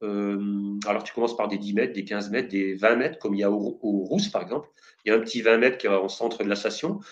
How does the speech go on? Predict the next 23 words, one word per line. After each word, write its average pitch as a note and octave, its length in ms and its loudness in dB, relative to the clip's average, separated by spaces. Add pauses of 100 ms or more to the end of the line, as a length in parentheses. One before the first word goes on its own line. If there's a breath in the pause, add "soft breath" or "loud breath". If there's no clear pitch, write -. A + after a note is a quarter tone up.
(140 loud breath)
Moi, A2 80 0
je G#2 80 -2
me G#2 60 -4
souviens, G#2+ 340 2
j'avais F2+ 220 -2
commencé G2+ 420 -4
quasiment G2+ 380 -4
sur - 180 -10
ce, F2 340 -10
ce E2+ 140 -20
tremplin-là. D3 540 -6 (400 loud breath)
Et G#2+ 100 -2
donc, C#3+ 200 6
après, F3+ 500 8
euh, G#2+ 340 0
c'est G2+ 200 2
un B2 100 10
peu F3+ 220 6
les C3 200 4
entraîneurs, C#3 640 4
et G#2+ 80 0
puis, G#2+ 220 -6
euh, G#2 100 0